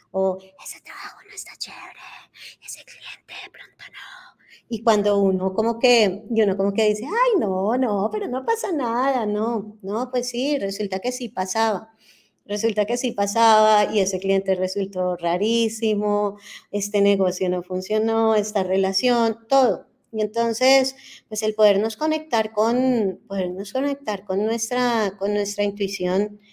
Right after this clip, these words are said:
eh, pues ayuda muchísimo a, a que podamos entonces, eh, irnos moviendo a, a encontrar, pues, lo que, lo que,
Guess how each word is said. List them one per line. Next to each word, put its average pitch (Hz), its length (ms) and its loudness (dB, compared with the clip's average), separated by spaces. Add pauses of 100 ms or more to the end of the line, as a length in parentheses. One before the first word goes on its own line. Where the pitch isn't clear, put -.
(260)
eh, 226 560 2 (280)
pues 208 180 -6
ayuda 190 340 0
muchísimo 220 880 -2
a, 196 460 2 (100)
a 196 140 -4
que 196 120 -2
podamos 185 520 0
entonces, 180 720 -2
eh, 196 420 2 (800)
irnos 214 480 4
moviendo 190 640 2 (200)
a, 185 600 -2
a 175 80 -6
encontrar, 170 720 -4
pues, - 160 -12
lo 190 120 -4
que, 185 340 -2 (120)
lo 196 220 0
que, 190 440 2